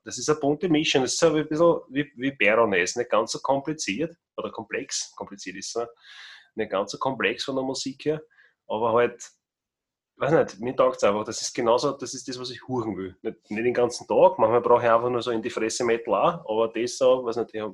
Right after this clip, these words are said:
das waren jetzt eins, zwei, drei, vier, fünf, sechs, sieben Alben. Und das Neue, da gibt's jetzt ein neues Album, das heißt, äh, Conquest of Kingdoms, das kommt irgendwann im Juli raus. Das ist ein Live,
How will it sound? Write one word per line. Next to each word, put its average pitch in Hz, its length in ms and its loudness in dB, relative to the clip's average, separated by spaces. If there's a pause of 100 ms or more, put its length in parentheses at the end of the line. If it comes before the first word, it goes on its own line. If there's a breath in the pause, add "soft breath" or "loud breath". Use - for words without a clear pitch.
(120)
das - 180 -10
waren 98 140 -2
jetzt 101 280 -4
eins, 127 280 -4
zwei, 110 200 0
drei, 104 260 -2
vier, - 200 -10
fünf, 123 260 -12
sechs, - 600 -4 (640 loud breath)
sieben 185 520 4
Alben. 160 480 4 (240)
Und 156 200 2
das 165 120 2
Neue, 151 580 6
da 151 80 -2
gibt's 143 220 0
jetzt 147 120 0
ein 147 100 4
neues 120 260 2
Album, 135 460 2
das 131 200 -6
heißt, 120 600 0
äh, 120 260 2
Conquest 127 500 0
of 135 120 -4
Kingdoms, 147 500 2
das - 200 -2
kommt 143 460 -2
irgendwann 135 360 0
im 127 120 -2
Juli 117 600 -4
raus. 107 360 -2
Das 160 320 2
ist 135 140 -6
ein 123 100 2
Live, - 640 2